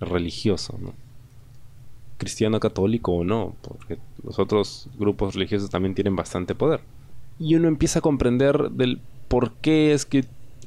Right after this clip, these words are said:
eh, hacen estas modificaciones que parecen superfluas. En ese momento creo decían de que el, la estrofa original, la que cantábamos, pues era muy derrotista, ¿no? Era muy,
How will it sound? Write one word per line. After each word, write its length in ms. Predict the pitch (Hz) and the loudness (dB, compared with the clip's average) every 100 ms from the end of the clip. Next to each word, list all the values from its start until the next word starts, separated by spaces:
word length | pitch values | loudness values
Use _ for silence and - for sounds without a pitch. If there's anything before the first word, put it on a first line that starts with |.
| - - | -14 -12
eh, 260 | 104 98 - - | -8 -6 -6 -6
hacen 280 | - 123 127 | -2 0 0
estas 280 | 127 120 123 | 0 0 2
modificaciones 640 | 123 113 - 104 131 131 | 2 2 0 2 2 2
que 100 | 127 | 0
parecen 520 | - 139 170 160 113 - - - - - - - - | 2 2 4 2 0 -4 -18 -14 -12 -12 -12 -12 -6
superfluas. 880 | - 101 120 120 - 90 92 92 - - - - | -2 2 2 0 0 2 2 -2 -8 -14 -12 -4
En 140 | 101 | 0
ese 160 | 107 123 | 2 2
momento 340 | 113 117 113 | 4 4 2
creo 180 | 110 110 | 4 4
decían 360 | 104 - 113 110 | 4 2 2 2
de 120 | 107 | 2
que 280 | 98 92 - | 0 0 -2
el, 300 | - - - | -4 -6 -8
la 140 | - - | -4 -2
estrofa 320 | - 110 - | 0 0 2
original, 380 | 113 92 95 98 | 0 2 2 2
la 80 | 87 | 0
que 120 | 87 | -4
cantábamos, 640 | 87 90 101 101 101 - - - - - - | -2 2 2 2 0 -2 -8 -14 -16 -14 -4
pues 160 | 104 - | -2 0
era 180 | 113 | 2
muy 180 | 113 117 | 4 4
derrotista, 840 | 113 101 92 143 151 131 - 107 101 | 4 4 2 2 4 2 0 0 2
¿no? 360 | 104 107 107 | 2 0 0
Era 300 | 104 101 98 | -2 -2 -4
muy, 480 | 95 104 107 107 | -4 -2 -2 -2